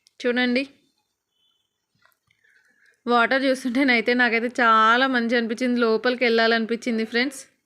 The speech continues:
But, ఆ, ఎంట్రీ లేదు కాబట్టి వచ్చేసాము. ఇంకా ఇక్కడికి వచ్చేసిన తర్వాత పిల్లలు ఊరుకుంటారా?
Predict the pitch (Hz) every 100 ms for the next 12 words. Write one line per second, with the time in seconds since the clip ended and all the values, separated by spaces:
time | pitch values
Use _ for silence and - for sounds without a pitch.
0 | _ _ - 233 247 254 _ _ _ -
1 | - - _ - 240 233 226 226 220 220
2 | - 233 233 233 262 240 240 233 220 226
3 | 294 370 - _ _ _ _ 240 240 262
4 | 254 240 247 381 _ - - - - -
5 | - _ _ _ _ - _ - 247 262
6 | 254 247 247 262 226 247 247 262 269 262
7 | 247 240 269 269 247 254 247 240 240 240